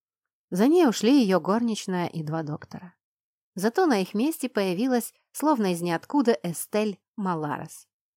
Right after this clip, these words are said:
В бирюзовых шелках, пахнущая сладко и терпко, она кинулась было к лорду Харту Анде, но тот не обратил на неё внимания. Равнодушно кивнув на её слова, что он её герой, которого она боготворит,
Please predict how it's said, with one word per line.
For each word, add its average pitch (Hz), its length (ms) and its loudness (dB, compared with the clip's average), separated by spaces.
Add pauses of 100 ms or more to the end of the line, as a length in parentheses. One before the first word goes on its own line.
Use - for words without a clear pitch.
(160)
В 165 120 -4
бирюзовых 220 480 2
шелках, 214 600 -2
пахнущая 170 560 -4
сладко 170 480 -4
и 170 140 -10
терпко, 196 600 -6 (340)
она 269 240 4
кинулась 196 460 -2
было 190 220 -2
к - 120 -10
лорду 175 320 0
Харту 175 440 4
Анде, 202 420 0
но 269 140 0
тот 294 220 -4
не 247 140 0
обратил 185 440 -2
на 208 80 -4
неё 175 220 -6
внимания. 156 540 -10 (1160)
Равнодушно 247 540 2
кивнув 214 480 0
на 185 180 0
её 180 160 0
слова, 180 460 0
что 170 200 -8
он 180 220 -4
её 151 200 -6
герой, 160 420 -4
которого 160 500 -4
она 165 260 -6
боготворит, 151 680 -6